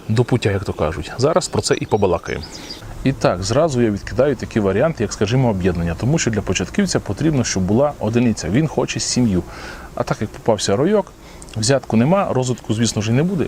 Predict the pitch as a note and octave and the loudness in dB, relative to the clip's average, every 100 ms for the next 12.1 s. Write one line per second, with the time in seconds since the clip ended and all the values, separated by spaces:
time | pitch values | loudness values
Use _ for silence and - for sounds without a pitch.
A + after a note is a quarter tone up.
0 | - G2 D3 D3+ A2+ A2 G2+ G#2 G3 - | -4 0 0 2 2 2 2 0 0 -2
1 | - - F#2+ - F#2+ A#2 D#3+ C#3 A#2 G#2+ | -2 0 0 0 4 4 4 2 2 2
2 | F2+ D#2+ - - - - - - D#3+ F3+ | 0 -2 -6 -10 -16 -14 -4 0 2 0
3 | B2 - D3 D3 C3 B2+ B2+ B2+ G#2 - | -2 -2 0 0 0 2 4 4 0 -4
4 | - G#2 G#2 C#3+ D#3+ C3 - A#2+ G#2 - | -4 2 4 4 0 0 0 2 0 -2
5 | - - - - - - - - C3+ D#3+ | -10 -12 -16 -16 -16 -12 -6 0 4 4
6 | D#3 A2 - G#2+ G2+ F#2+ F2 - G2 G#2 | 4 2 -4 0 0 0 0 0 2 4
7 | E3+ D3 C#3+ C3 - A#2 C3+ D3+ D3 A2 | 2 2 -2 -2 0 2 4 4 2 -2
8 | - G#2+ G#2 F2+ F2+ - - - A#2 D#3 | -4 0 0 0 -2 -6 -8 0 2 4
9 | B2 D3+ D#3 D#3 - - - - E3+ - | 4 2 0 -4 -6 -12 -16 -2 -2 2
10 | A#2+ A2+ A2 D3+ B2 A#2+ - C3+ A#2+ G2+ | 2 4 4 2 0 -4 0 2 2 0
11 | - - - G#2+ C3+ C#3+ B2+ B2 G#2+ G2+ | -6 -8 0 2 2 2 2 2 4 2